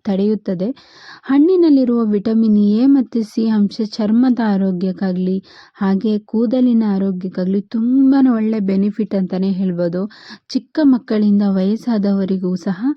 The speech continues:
ಈ ಹಣ್ಣನ್ನು ದಿನನಿತ್ಯ ನಾವು ಕೊಡೋದ್ರಿಂದ ಕಣ್ಣಿನ ಸುತ್ತ, ಮುಖದಲ್ಲಿ ನೆರಿಗೆಗಳು ಬರದಂತೆ ಕಾಪಾಡುತ್ತದೆ. ಹಾಗೆ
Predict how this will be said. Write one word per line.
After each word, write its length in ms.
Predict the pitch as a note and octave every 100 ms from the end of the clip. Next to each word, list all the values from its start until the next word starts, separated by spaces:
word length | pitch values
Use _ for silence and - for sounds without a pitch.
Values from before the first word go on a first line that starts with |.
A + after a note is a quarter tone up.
| - - _ -
ಈ 120 | B3+
ಹಣ್ಣನ್ನು 540 | G#3+ G#3 A3 A3 G#3+ G3
ದಿನನಿತ್ಯ 560 | G3+ A#3 C4 C4 C#4
ನಾವು 200 | B3+ A3+
ಕೊಡೋದ್ರಿಂದ 640 | G#3 G3+ G3+ F#3+ F#3+ F#3 F#3 G#3+ A3+ - - _
ಕಣ್ಣಿನ 380 | A#3+ A3+ A#3+ A#3+
ಸುತ್ತ, 360 | A#3 G#3+ - G#3+ G#3
ಮುಖದಲ್ಲಿ 420 | G#3 F#3+ A3 A3 G#3+ G3+ G3+
ನೆರಿಗೆಗಳು 600 | G3 F#3+ F#3+ A3 G#3 G3
ಬರದಂತೆ 500 | F#3 F#3 F3+ F#3+ F#3 G3+
ಕಾಪಾಡುತ್ತದೆ. 800 | F#3+ F#3 G3+ G3 F3+ F#3+ F3 A#3 D4+ - - _
ಹಾಗೆ 340 | C4+ E4 F4